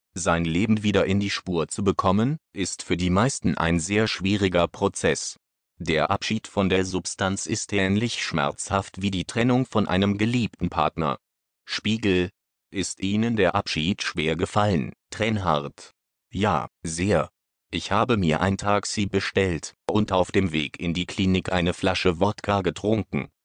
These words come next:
bin mit drei Promille angekommen und habe gesagt,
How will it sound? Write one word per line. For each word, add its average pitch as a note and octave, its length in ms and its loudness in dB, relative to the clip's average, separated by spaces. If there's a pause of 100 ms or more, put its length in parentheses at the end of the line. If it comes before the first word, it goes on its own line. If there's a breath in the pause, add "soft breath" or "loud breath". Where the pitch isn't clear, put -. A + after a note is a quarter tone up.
(100)
bin G2+ 260 0
mit F2 160 0
drei G2 240 2
Promille A#2 560 2
angekommen F2 760 0 (200)
und G2+ 260 0
habe G2+ 220 2
gesagt, G#2+ 560 0